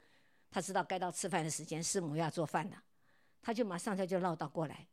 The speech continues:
他就来帮我做。每个人都挤出自己仅有的时间来。如果我们今天我们都是略有一点力量，我们拿出来的时候，你觉得我们教会会不会有更，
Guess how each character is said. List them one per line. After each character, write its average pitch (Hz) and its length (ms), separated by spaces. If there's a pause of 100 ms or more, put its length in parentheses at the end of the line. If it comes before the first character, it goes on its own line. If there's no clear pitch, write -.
(160)
他 - 80
就 156 100
来 139 120
帮 165 200
我 135 80
做。 131 240 (760)
每 277 300
个 427 140
人 294 180
都 320 120
挤 185 340
出 247 380 (460)
自 269 180
己 170 140
仅 214 320
有 202 120
的 156 120
时 151 160
间 151 200
来。 180 200 (640)
如 370 200
果 359 120
我 214 120
们 226 100
今 339 220
天 370 260
我 214 80
们 196 80
都 285 100
是 269 120
略 330 220
有 170 100
一 285 100
点 190 240
力 254 120
量， 202 200
我 170 60
们 208 180
拿 208 160
出 - 160
来 202 80
的 185 140
时 202 100
候， 180 80 (300)
你 254 100
觉 330 120
得 381 120
我 240 80
们 247 140
教 330 240
会 254 160
会 330 180
不 254 160
会 277 380 (600)
有 226 140
更， 277 460